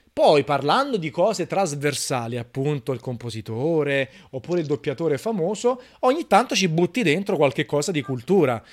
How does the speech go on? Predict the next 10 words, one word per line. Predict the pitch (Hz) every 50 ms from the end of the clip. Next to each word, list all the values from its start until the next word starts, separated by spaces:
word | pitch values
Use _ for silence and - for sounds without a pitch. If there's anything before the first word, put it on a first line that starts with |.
| - _
qualche | - - 139 - 151
cosa | 147 - 156 175 185 - 202
che | - 160 147
apre | 143 139 135 143
la | 131 135 131 131 139 143 143
bocca. | 143 151 131 - 123
Però | 165 214 214 175
Gamers | 147 151 220 247 262 233 170 -
è | 160 135
proprio, | 175 202 202 214 180 143